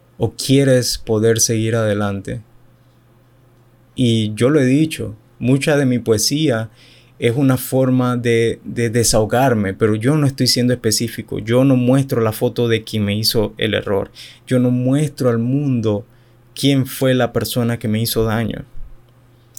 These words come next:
Y creo que ahí está la diferencia. Tú puedes crear arte que te ayude a desahogarte. Y, y de verdad es un, es un, un tipo de ritual muy, muy bonito, porque tú de verdad estás canalizando tu,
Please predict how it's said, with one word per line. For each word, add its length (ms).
Y 260
creo 300
que 140
ahí 180
está 240
la 80
diferencia. 580
Tú 120
puedes 240
crear 400
arte 500
que 180
te 200
ayude 440
a 60
desahogarte. 880
Y, 380
y 40
de 100
verdad 420
es 80
un, 280
es 140
un, 320
un 140
tipo 260
de 80
ritual 540
muy, 360
muy 220
bonito, 440
porque 400
tú 240
de 120
verdad 500
estás 300
canalizando 960
tu, 300